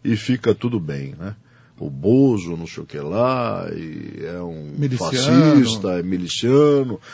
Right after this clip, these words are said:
Speaker 1: Aí tudo bem, tudo tranquilo, né? Aí quando o presidente, é, é, apoia uma, uma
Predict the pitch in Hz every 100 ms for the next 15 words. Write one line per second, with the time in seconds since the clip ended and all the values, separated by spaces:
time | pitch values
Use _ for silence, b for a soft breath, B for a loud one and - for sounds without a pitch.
0 | B 226 277 277 240 131 117 104 185 160
1 | 180 139 123 98 78 80 135 b b b
2 | b b 139 156 214 190 160 165 147 139
3 | 131 113 110 98 98 85 85 73 - b
4 | b - - 85 82 - 90 87 92 -
5 | 120 131 117 85 90 95 87 87 80 -
6 | 87 87 85 80 78 78